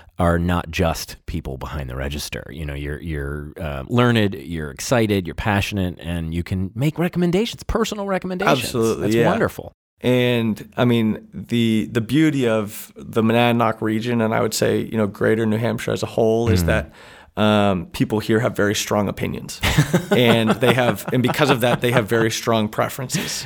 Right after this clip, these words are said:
Speaker 1: Yes.
Speaker 2: And when you can res-,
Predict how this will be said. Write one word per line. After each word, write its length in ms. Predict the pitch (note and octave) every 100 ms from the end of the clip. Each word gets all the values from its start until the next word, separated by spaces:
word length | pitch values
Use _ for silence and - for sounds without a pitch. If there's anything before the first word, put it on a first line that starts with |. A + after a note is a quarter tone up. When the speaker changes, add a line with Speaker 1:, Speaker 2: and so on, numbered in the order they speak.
| A2
Speaker 1:
Yes. 280 | - C3 - -
Speaker 2:
And 500 | - B2+ A#2+ A2+ A2+
when 220 | - B2 B2+
you 220 | B2+ D3
can 400 | - A#2+ A#2 A2+
res-, 300 | F#2+ A2+ -